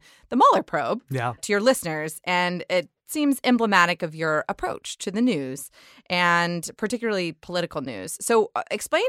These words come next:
Speaker 1: how that particular episode came about, and it, in general, how you see presenting the news in an age when satire and parody seem threatened
Speaker 2: Mm.
Speaker 1: by almost daily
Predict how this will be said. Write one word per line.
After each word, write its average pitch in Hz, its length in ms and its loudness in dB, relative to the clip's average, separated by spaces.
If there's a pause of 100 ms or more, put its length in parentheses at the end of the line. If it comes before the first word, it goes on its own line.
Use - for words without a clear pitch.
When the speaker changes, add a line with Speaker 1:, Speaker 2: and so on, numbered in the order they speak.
Speaker 1:
how 254 180 2
that 220 180 0
particular 202 460 -2
episode 175 500 -2
came 175 240 -4
about, 160 500 4
and 156 140 -4
it, 156 200 -8
in 202 120 2
general, 208 320 4
how 190 220 4
you 175 320 -4
see 190 260 -8
presenting 165 520 -4
the 156 80 -4
news 160 260 -4
in 151 80 -8
an 151 120 -6
age 160 420 -8
when 151 280 -6 (800)
satire 180 600 2
and 170 140 -2
parody 175 460 -2
seem 160 540 -6 (180)
threatened 180 560 -2
Speaker 2:
Mm. 156 320 0 (140)
Speaker 1:
by 156 800 4
almost 160 600 -2 (180)
daily 175 640 -2